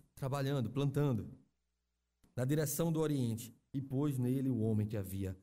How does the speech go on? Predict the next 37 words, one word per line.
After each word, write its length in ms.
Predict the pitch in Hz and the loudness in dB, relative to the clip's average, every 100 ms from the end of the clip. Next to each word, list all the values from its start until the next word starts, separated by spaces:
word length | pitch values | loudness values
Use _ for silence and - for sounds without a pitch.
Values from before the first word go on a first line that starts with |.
| _ _ | _ _
formado. 540 | 101 90 90 92 90 87 _ | -6 -4 -2 -4 -6 -10 _
Esse 500 | 113 120 - 131 131 - _ _ | -4 -2 -2 -4 -6 -10 _ _
é 60 | 107 | -2
o 60 | 107 | 2
nosso 240 | 107 107 | 2 2
modelo 340 | 104 98 107 | 0 0 0
bíblico. 420 | 101 120 98 - - _ _ _ _ _ _ _ | 0 -2 -4 -8 -14 _ _ _ _ _ _ _
É 100 | 95 | 0
um 80 | 107 | 2
Deus 320 | 104 98 - | 2 2 0
santo 400 | - 147 165 180 180 _ _ _ _ _ _ - | -2 -4 -4 -6 -10 _ _ _ _ _ _ -14
que, 120 | 104 - | -14 -4
mesmo 320 | 127 147 127 | 0 0 0
assim, 360 | 117 107 101 98 _ _ - | -2 -4 -6 -6 _ _ -14
trabalha. 500 | 92 110 98 90 82 - _ _ _ _ - | -6 -4 -4 -6 -10 -14 _ _ _ _ -6
O 60 | 143 | 0
reino 240 | 208 214 | 2 2
de 80 | 156 | 2
Deus 240 | 156 147 | 2 0
é 40 | 143 | 0
muito 200 | 151 151 | 0 -2
mais 340 | 151 120 104 | -4 -4 -2
amplo 360 | 127 117 107 104 | -2 -2 -4 -6
do 80 | |
que 80 | 107 | -4
a 40 | 117 | -4
nossa 300 | 117 110 107 | -4 -6 -6
vida 400 | 104 127 120 - _ - | -6 -6 -6 -8 _ -12
eclesiástica. 840 | 123 127 127 107 110 101 104 - | -8 -2 -2 -2 -2 -2 -6 -8
O 380 | 104 107 139 131 | -8 -6 -6 -4
reino 280 | 123 165 165 | -2 -2 -2
de 100 | 131 | -2
Deus 180 | 143 131 | -2 -2
é 40 | |
muito 200 | 135 143 | -4 -4
mais 320 | 143 127 107 | -4 -4 -2
amplo 400 | 135 151 123 107 | -2 -2 -2 -6